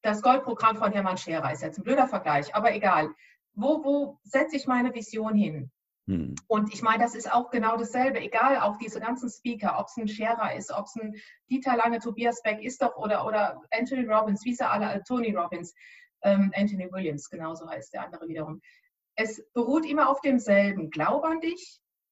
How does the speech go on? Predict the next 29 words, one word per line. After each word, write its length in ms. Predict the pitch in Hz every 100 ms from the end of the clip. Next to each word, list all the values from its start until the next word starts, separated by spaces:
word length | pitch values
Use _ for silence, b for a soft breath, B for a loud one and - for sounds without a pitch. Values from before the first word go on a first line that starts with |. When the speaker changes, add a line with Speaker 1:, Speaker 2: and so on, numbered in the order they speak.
| _ _
Speaker 1:
schau 400 | - 233 247 302
dir 180 | 247 220
deine 360 | 196 190 190
Vision 600 | 196 - - 202 208 196 -
an 260 | 185 233 359 - b b -
und 360 | 254 247 - _ _ -
wenn 180 | 233
die 80 | 233
Leute 400 | 226 285 - 320
wüssten, 420 | 247 320 - 214 202
was 280 | 190 - -
dann 180 | 233 359 453 480 - _ _ _ _ -
an 220 | 233 247
Physik, 640 | - - 233 214 330 311 _ -
Chemie 440 | - 277 247 269
da 180 | 262 220
oben 220 | 277 320
in 100 | 233
ihrer 260 | 226 233 208
Birne 300 | 262 302 254
losgetreten 1700 | 233 254 254 - _ _ _ _ _ _ _ - 208 196 185 190 160
wird, 220 | 160 165
das 120 | 196
ist 160 | 202 220
nichts 320 | 285 - -
anderes 400 | 220 240 233 -
wie 60 | 226
eine 160 | 220
Selbstheilung. 800 | 208 247 - - 143 143 135 131